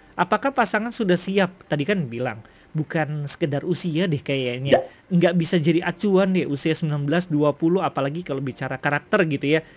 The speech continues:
Speaker 1: Ya,
Speaker 2: Benar.
Speaker 1: ada usia
Speaker 2: Ya.
Speaker 1: mungkin di atas dua puluh, tiga puluh tahun juga yang masih mungkin berkarakter seperti ya, anak-anak kecil ataupun, eh,
Speaker 2: Benar
Speaker 1: tidak
Speaker 2: sekali.
Speaker 1: sesuai dengan usianya gitu. Indikatornya
Speaker 2: Ya.
Speaker 1: apa, Pak Him?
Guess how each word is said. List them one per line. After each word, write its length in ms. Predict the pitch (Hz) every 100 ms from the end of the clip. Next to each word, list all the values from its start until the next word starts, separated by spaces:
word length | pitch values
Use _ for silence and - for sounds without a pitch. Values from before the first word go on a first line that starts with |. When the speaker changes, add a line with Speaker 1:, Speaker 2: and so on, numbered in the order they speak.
| - - -
Speaker 1:
Ya, 160 | 120 117
Speaker 2:
Benar. 240 | 113 92 -
Speaker 1:
ada 360 | 139 190 165 175 254 - - _
usia 560 | 156 147 160 151 143 139
Speaker 2:
Ya. 80 | 156
Speaker 1:
mungkin 280 | 131 170
di 80 | 156
atas 320 | 135 - 131
dua 240 | - 147 120
puluh, 160 | 180
tiga 160 | 180 143
puluh 240 | 131 147
tahun 200 | 147 143
juga 280 | 165 170 180 - _ -
yang 320 | - 151 180 190 190
masih 320 | 180 175 254
mungkin 280 | 233 202 233
berkarakter 520 | 175 131 139 135 220
seperti 1200 | 240 190 - 190 175 - - 202 202 165 120 120
ya, 400 | 117 110 120 117 120
anak-anak 360 | 120 117 117 117
kecil 400 | 160 202 180 160
ataupun, 400 | 131 135 143 135 - - -
eh, 240 | - 135 120
Speaker 2:
Benar 240 | 113 107 -
Speaker 1:
tidak 320 | - 180 156
Speaker 2:
sekali. 80 | 156
Speaker 1:
sesuai 260 | 165 175 165
dengan 180 | 151 143
usianya 600 | 160 170 156 156 151 147
gitu. 200 | 123 123
Indikatornya 600 | 175 190 226 240 311 302 311
Speaker 2:
Ya. 80 | -
Speaker 1:
apa, 80 | 165
Pak 140 | 139 131
Him? 160 | 117